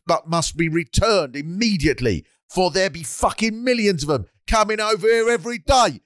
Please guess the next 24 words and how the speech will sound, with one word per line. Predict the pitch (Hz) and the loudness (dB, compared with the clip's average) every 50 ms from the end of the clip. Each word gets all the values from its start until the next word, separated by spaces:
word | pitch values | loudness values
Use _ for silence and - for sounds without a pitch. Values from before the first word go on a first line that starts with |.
| _ _ - | _ _ -6
and | 165 190 190 | -6 -4 0
we're | 196 214 220 | 0 0 0
sick | 202 - - - - - 262 - - | 0 -2 -2 0 0 0 -2 2 2
of | 214 190 170 - 180 170 151 | 0 0 2 0 -2 0 0
it." | 147 127 110 - - - - - _ _ _ _ _ _ _ _ _ - | 0 -2 -2 -4 -4 -4 -4 -6 _ _ _ _ _ _ _ _ _ -2
Emma | 101 113 127 127 | 0 2 2 2
Watson's | 120 131 127 - - - 127 117 98 120 | 2 2 0 0 -2 -4 -4 -2 -2 -2
in | 123 120 | -2 -2
the | 123 120 | -2 0
list, | 120 131 143 143 - - - - - _ _ _ _ _ | 0 2 2 2 0 -2 -4 -8 -12 _ _ _ _ _
and | - 92 87 | -4 -2 -2
someone | - - 92 95 110 120 | 0 0 0 0 0 -2
in | 135 135 | -2 -2
charge | 123 - - 131 127 127 120 123 | -2 0 0 2 2 0 -2 -6
of | 127 120 | -14 -10
libraries | 131 131 131 127 127 123 104 92 117 117 123 131 135 123 - - _ - - | -2 0 2 2 2 0 0 -2 -2 0 0 0 0 0 -4 -6 _ -2 -2
and | - 113 98 | 0 0 0
the | 95 | -2
chief | - - - 113 113 117 110 135 | -2 0 0 0 0 -2 -2 -2
of | 123 117 | 0 2
Avon | 123 127 127 123 120 131 135 | 2 2 0 -2 -2 -2 -4
and | 135 123 | -2 -2
Somerset | - - 131 127 127 127 117 - 147 127 - | 0 2 2 2 0 -2 -2 -2 -2 -2 0
Police, | - 131 135 120 107 120 123 - - | 0 0 2 2 0 0 -2 -4 -8